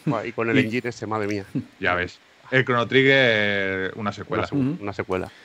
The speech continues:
Speaker 2: Eh, y el Illusion of Time me encanta, me lo he pasado un montón de veces, pero comparado con estos dos, no. No.
Speaker 3: Yo fíjate que yo lo tengo un poco diferente, ¿eh? O sea,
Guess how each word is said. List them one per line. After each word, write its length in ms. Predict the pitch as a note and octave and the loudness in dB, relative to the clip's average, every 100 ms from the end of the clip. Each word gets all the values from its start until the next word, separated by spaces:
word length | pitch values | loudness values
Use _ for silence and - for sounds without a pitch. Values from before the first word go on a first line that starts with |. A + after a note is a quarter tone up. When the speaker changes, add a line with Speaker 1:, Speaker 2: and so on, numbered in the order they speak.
| - | -14
Speaker 2:
Eh, 180 | - - | -12 -2
y 40 | A2+ | 4
el 60 | |
Illusion 240 | A2+ C3 C#3 | 6 8 6
of 40 | A#2+ | 6
Time 140 | C3 | 4
me 100 | A#2 | 2
encanta, 460 | G#2 A#2 A#2 C#3+ C#3+ | 2 0 0 -2 -2
me 80 | |
lo 60 | A2 | -2
he 20 | |
pasado 160 | G#2+ A#2+ | 0 -2
un 80 | G#2+ | -2
montón 260 | G2+ G2+ | -2 0
de 60 | G#2 | 2
veces, 280 | G2 G2+ A2+ | 2 2 0
pero 400 | F#2+ E2+ E2 - - - | 0 -4 -4 -6 -10 0
comparado 400 | - A2 G#2+ G#2 | 4 6 6 6
con 100 | A2 | 4
estos 260 | G#2+ G#2+ F2+ | 2 0 0
dos, 260 | F#2+ F#2+ | 2 2
no. 160 | F2+ - - - _ _ - | 2 -6 -10 -20 _ _ -20
No. 120 | - - _ _ - - - - - - | -20 -20 _ _ -20 -20 -18 -20 -20 -4
Speaker 3:
Yo 160 | B2 B2+ | 0 4
fíjate 420 | D#3 D3+ C#3+ C#3 | 6 8 8 6
que 140 | D3 | 6
yo 100 | C3 | 8
lo 120 | C3+ | 6
tengo 160 | C3+ D3 | 4 2
un 100 | B2+ | 0
poco 220 | A#2+ C3 | 0 0
diferente, 600 | C3+ - - G2+ - F2+ A2 | 0 -2 -4 -6 -8 -6 -4
¿eh? 100 | G#3+ - - - _ _ _ _ - - - - | -4 -4 -12 -20 _ _ _ _ -20 -20 -20 -20
O 40 | - | -2
sea, 500 | A#2+ A2+ A2 G#2+ | 4 6 4 2